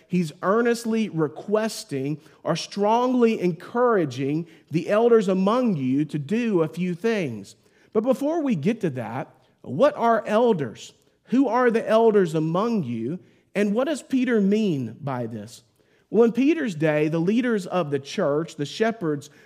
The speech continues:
of the church, were referred to as the elders. And throughout Scripture, we see that there are two offices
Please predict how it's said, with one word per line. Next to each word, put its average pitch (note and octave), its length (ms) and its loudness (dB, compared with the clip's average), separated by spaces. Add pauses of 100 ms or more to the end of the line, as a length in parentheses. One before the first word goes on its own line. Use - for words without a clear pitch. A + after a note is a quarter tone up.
of C#3+ 180 -2
the C3+ 100 0
church, C3 440 -6
were E3 100 -2
referred E3+ 520 0
to C3 340 -4
as C3+ 400 -6
the F3+ 260 0
elders. F#3+ 460 2 (420)
And B2+ 100 -8
throughout A3+ 340 4
Scripture, A3 520 -2
we G#3 140 0
see A3+ 180 -2
that G3+ 160 0
there G#3 160 4
are F3+ 80 2
two A#3+ 300 0
offices F#3+ 760 -2